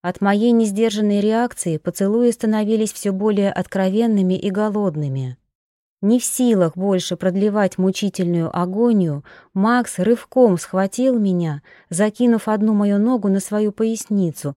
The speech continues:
и вынуждая лихорадочно обвить руками его шею, чтобы сохранить хрупкое равновесие.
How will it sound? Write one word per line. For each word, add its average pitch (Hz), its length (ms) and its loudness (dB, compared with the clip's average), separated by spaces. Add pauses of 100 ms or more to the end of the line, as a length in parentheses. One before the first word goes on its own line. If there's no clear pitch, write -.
(180)
и 196 80 0
вынуждая 208 540 2
лихорадочно 208 840 -2
обвить 196 500 -2
руками 202 440 0
его 202 300 -2
шею, 170 480 -4
чтобы 180 260 -4
сохранить 196 640 -2
хрупкое 214 500 -2
равновесие. 185 840 -4